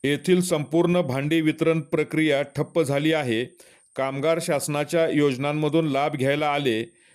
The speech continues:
पण उलट त्रासच सहन करावा लागला, अशी त्यांची तक्रार आहे. केंद्र संचालकाकडे अपुरी यंत्रणा असल्याने हा गोंधळ झाला,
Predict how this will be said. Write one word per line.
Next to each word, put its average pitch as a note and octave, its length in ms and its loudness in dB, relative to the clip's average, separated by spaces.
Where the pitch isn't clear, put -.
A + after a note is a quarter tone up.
पण D3+ 280 -2
उलट C#3+ 420 2
त्रासच D#3 640 0
सहन D3+ 260 0
करावा D3+ 380 0
लागला, C#3 460 -2
अशी B2+ 280 -2
त्यांची D#3+ 360 -2
तक्रार D3 400 -2
आहे. C3 300 0
केंद्र F3+ 300 2
संचालकाकडे E3 960 0
अपुरी E3 400 2
यंत्रणा D#3+ 400 0
असल्याने D3+ 840 -2
हा D3 220 -4
गोंधळ C#3+ 420 0
झाला, C#3 460 0